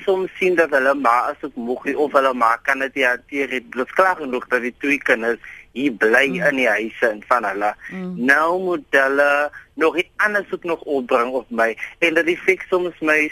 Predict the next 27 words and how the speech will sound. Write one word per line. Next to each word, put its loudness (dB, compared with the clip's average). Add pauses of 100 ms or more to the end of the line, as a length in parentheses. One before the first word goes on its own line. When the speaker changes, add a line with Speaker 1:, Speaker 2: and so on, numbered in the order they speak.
(140)
Speaker 1:
studies, -2 (260)
ek 0
moet 2
vir 4
my 4
ma 2
help. 0 (320)
Ek -6
moet -2
kos 2 (120)
maak, 2
ek -10
moet -6
al 2
die -8
goed -6
doen 0 (100)
en 0 (260)
boonop 2
moet 0
ek 0
nog 0
môre 2
dalk 2
skryf 0
nog. -4
Speaker 2:
Mm, -4